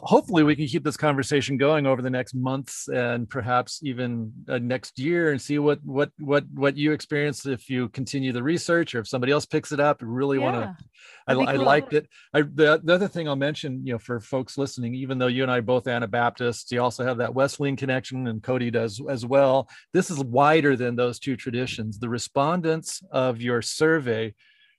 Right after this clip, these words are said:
Speaker 1: uh, were such a wide representation.
Speaker 2: Mm-hmm.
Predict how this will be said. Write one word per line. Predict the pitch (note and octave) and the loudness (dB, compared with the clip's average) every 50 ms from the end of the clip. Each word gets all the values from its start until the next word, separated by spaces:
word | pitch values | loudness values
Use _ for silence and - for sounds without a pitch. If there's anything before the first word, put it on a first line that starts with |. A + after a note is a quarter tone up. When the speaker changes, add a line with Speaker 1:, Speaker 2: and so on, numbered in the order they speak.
| _ _ _ _ - B2 | _ _ _ _ -4 -2
Speaker 1:
uh, | A#2 A2+ A#2 A#2 - _ _ - A2+ | -2 -2 -4 -6 -8 _ _ -8 -4
were | C3 C3 B2+ | -4 -4 -4
such | - - - - - G#3 G3+ - | -6 -10 -6 -2 -2 -2 0 0
a | D#3+ C#3 | -2 0
wide | B2 B2+ A#2+ A#2 | 2 2 0 0
representation. | A2+ A#2 G#2+ - B2 G#2+ G2+ G2+ G2 - A2+ A2 G#2+ G2 - - - G#2 | -2 -4 -4 -4 -8 -8 -8 -10 -10 -8 -8 -8 -8 -8 -10 -12 -12 -10
Speaker 2:
Mm-hmm. | G2+ G3+ G#3 G#3 G#3 G#3 G3 F#3+ G3+ G3+ G3 | -10 -8 -8 -6 -6 -6 -6 -6 -6 -6 -8